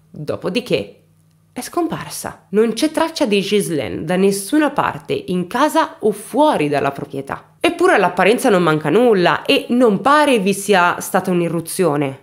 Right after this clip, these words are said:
L'intera casa viene perquisita per tutto il giorno dai gendarmi.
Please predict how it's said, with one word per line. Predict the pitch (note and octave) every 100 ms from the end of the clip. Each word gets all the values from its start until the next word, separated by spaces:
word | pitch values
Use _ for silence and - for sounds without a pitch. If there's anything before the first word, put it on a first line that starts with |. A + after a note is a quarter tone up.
| _
L'intera | G3+ G3 A3+ A3+
casa | B3+ A#3+
viene | A3+ A3
perquisita | A3 G3+ G#3+ G3+ G#3+
per | A3 A#3+ F#3+
tutto | - D#4 D#4 D4+
il | A#3
giorno | G3 F#3+ G3+
dai | G#3
gendarmi. | G3+ G3+ F#3+ - - G2